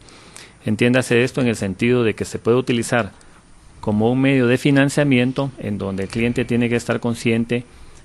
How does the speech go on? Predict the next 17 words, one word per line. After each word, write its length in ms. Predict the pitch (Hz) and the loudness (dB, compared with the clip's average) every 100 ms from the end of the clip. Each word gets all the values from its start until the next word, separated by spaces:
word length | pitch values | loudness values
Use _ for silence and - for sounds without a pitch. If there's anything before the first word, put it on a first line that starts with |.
| - | -8
que 100 | - | -4
por 140 | 107 | -2
la 120 | 101 | -2
naturaleza 520 | 98 - 98 107 - | -2 -2 0 0 0
propia 340 | 117 123 120 113 | 0 0 2 0
del 80 | 98 | 0
producto 460 | 95 101 117 123 | -2 -2 -2 -4
que 100 | 107 | -6
se 80 | 90 | -10
está 160 | - 113 | -4 -4
usando, 340 | - 117 95 | -2 -2 -2
que 80 | 98 | -6
es 140 | 95 | -4
una 160 | 113 113 | -4 -2
tarjeta 380 | 117 104 110 120 | -4 -4 -4 -4
de 100 | 120 | -2
crédito, 440 | 113 113 117 120 | 0 -2 -2 -8